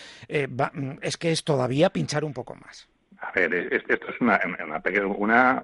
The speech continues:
Speaker 2: bueno, una tomadura de pelo, quiero decir. Todas
Speaker 1: Pero
Speaker 2: estas
Speaker 1: bien gorda.
Speaker 2: plataformas de revenda, lo que te venden es que es una plataforma de tipo, vamos a llamarlo, colaborativo, que suena muy bien,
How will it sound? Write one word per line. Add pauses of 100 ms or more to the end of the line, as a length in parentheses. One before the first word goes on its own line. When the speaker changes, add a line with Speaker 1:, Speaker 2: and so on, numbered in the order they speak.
Speaker 2:
bueno,
una
tomadura
de
pelo,
quiero
decir.
Todas
Speaker 1:
Pero
Speaker 2:
estas
Speaker 1:
bien
gorda.
Speaker 2:
plataformas (420)
de
revenda, (440)
lo
que
te
venden
es
que
es
una
plataforma
de
tipo,
vamos
a
llamarlo, (100)
colaborativo,
que
suena
muy
bien,